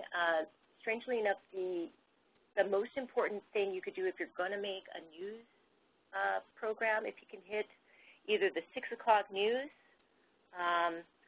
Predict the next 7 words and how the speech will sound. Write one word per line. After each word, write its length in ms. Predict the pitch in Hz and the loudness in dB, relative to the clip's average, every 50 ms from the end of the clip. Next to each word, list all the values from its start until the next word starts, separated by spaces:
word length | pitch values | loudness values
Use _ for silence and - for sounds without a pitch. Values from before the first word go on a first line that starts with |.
| _ _ _ _ - | _ _ _ _ -6
Joe 120 | 170 160 | -6 -4
Moore's 200 | 165 170 175 196 - - | -2 -2 -4 -4 -4 -8
still 120 | - - - | -16 -10 -6
popular, 320 | 165 165 165 - 190 196 196 - - - - | -6 -6 -6 -8 -8 -4 -2 -2 -2 -2 -4
<laughs> 80 | - 247 - _ - - - - - - - _ _ _ _ - | -12 -14 -14 _ -20 -20 -20 -20 -20 -20 -20 _ _ _ _ 2
or 560 | 190 202 214 220 202 185 180 175 175 185 190 - - - | 4 4 6 8 6 6 6 6 4 4 4 2 -2 -4
the 80 | 160 | -4